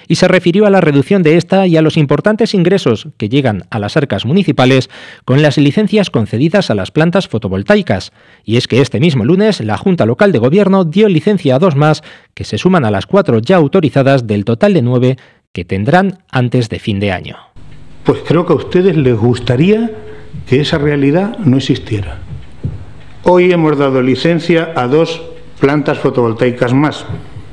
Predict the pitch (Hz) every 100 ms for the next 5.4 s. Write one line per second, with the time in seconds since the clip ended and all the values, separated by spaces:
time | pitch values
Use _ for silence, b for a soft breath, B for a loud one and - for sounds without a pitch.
0 | - - 139 135 139 131 120 127 120 131
1 | 170 160 143 127 - 127 120 110 131 120
2 | 120 127 - - B B B - - -
3 | - - - - - - 127 135 127 123
4 | 156 165 160 147 123 120 147 143 131 131
5 | 143 127 117 -